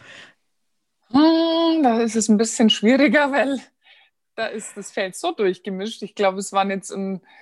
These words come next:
wie viel Slaloms waren denn schon? Sieben oder so. Und es waren fast jedes Mal andere Sieger. Also das ist wirklich,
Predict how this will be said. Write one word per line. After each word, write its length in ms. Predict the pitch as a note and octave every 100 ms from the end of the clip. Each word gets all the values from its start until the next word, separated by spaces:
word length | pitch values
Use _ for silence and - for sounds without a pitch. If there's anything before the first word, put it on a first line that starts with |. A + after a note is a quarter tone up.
| - - _ -
wie 100 | G3+
viel 160 | G3+ G3+
Slaloms 480 | G3+ G3 G#3 G#3
waren 180 | G3+ A3
denn 140 | A#3 G#3+
schon? 240 | G3 F#3+
Sieben 440 | - G#3+ C4 D4
oder 180 | C4 B3+
so. 180 | A#3+ B3
Und 100 | A#3
es 120 | G#3+
waren 200 | G#3 G#3+
fast 300 | - G#3 -
jedes 320 | G#3 A3+ A#3
Mal 220 | A3 G3+ G3
andere 360 | G#3 G3+ G3
Sieger. 440 | G3 - C4+ F3+ F#3
Also 280 | G3 F#3 F#3+
das 180 | F#3+
ist 180 | G3+ -
wirklich, 480 | F#3+ - F3+ F3